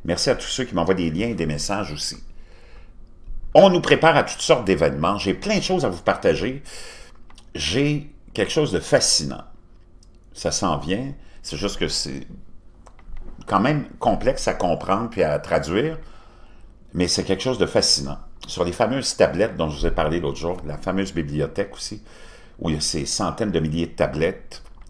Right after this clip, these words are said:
anciennes, où on apprend plein de choses et où on voit la connexion entre, appelez ça des, des, des êtres venus d'ailleurs,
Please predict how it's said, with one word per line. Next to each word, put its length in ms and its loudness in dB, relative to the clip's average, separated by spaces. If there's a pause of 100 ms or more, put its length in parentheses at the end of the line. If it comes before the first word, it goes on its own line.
(120)
anciennes, 540 4 (340)
où 100 6
on 100 4
apprend 360 0
plein 240 -6
de 80 -6
choses 480 -2 (440)
et 360 2
où 320 0 (420)
on 180 2
voit 460 4 (300)
la 100 4
connexion 560 2
entre, 540 2 (1400)
appelez 260 0
ça 220 2
des, 420 0 (1200)
des, 260 0 (440)
des 280 -4
êtres 200 2
venus 260 2
d'ailleurs, 560 -2